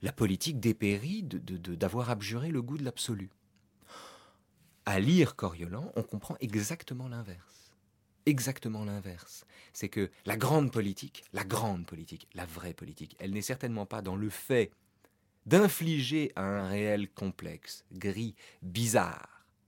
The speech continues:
le filtre intransigeant de son propre absolutisme. Ça, c'est pas de la grande politique, c'est de la connerie. Ou c'est de la démagogie. Si c'est pas de la connerie, c'est un calcul.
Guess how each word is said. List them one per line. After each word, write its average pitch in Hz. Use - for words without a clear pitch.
le 95
filtre -
intransigeant 117
de 101
son 101
propre -
absolutisme. 80
Ça, -
c'est 113
pas 104
de 92
la 82
grande 90
politique, 135
c'est -
de 98
la 95
connerie. 90
Ou 170
c'est -
de 175
la 165
démagogie. 98
Si -
c'est 101
pas 104
de 98
la 98
connerie, 104
c'est 95
un 90
calcul. -